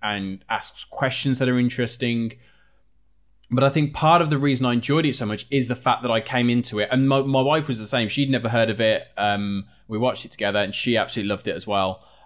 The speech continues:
Um, but we both went in, like, all I knew was the name was Devs.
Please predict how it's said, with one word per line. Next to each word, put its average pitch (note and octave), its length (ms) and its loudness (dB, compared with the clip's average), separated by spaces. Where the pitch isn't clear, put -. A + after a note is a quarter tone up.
Um, G2 400 -2
but C3+ 100 2
we B2 120 2
both C#3+ 300 2
went C3+ 140 2
in, A#2+ 240 0
like, A2 220 0
all C#3 220 4
I B2+ 100 6
knew B2 200 6
was A2 140 -2
the A#2+ 60 -2
name A2 240 2
was G2+ 100 -6
Devs. G2 460 -2